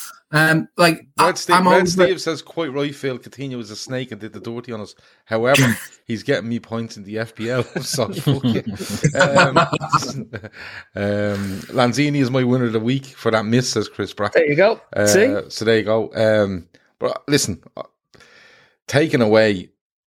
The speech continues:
Speaker 2: what happened at Liverpool, and he was going nowhere at Barca, uh, the knee injuries, um, people were even doubting, like, you know,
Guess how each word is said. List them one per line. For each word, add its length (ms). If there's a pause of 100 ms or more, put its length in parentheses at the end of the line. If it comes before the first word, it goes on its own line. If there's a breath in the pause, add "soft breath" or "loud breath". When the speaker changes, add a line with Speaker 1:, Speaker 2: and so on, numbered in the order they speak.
(540)
Speaker 2:
what 200
happened 300
at 80
Liverpool, 500
and 220
he 80
was 120
going 280
nowhere 300
at 100
Barca, 400 (200)
uh, 60
the 180
knee 260
injuries, 500 (260)
um, 540
people 240
were 120
even 200
doubting, 500
like, 240
you 60
know, 240